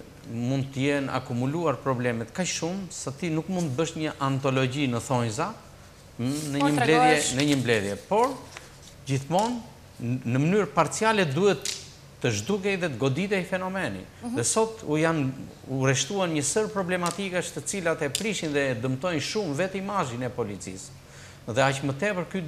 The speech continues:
Speaker 1: imazh dëmtohet kur bëhet fjalë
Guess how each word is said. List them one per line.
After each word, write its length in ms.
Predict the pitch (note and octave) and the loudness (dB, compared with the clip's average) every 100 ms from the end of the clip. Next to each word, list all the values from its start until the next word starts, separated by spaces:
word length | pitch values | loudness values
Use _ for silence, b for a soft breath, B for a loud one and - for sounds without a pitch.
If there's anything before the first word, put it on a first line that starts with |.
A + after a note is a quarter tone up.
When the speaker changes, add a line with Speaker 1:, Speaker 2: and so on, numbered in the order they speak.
| C#3 C#3+ C3+ | -4 -2 -2
Speaker 1:
imazh 320 | D3 F3+ E3+ B2+ | 0 0 0 0
dëmtohet 560 | C3+ C3 F3+ G3 F#3+ - - | -2 0 2 0 -2 -14 -4
kur 120 | C3 | -2
bëhet 260 | B2 E3+ E3 | 2 2 0
fjalë 400 | F3+ D#3+ D#3 | -2 0 0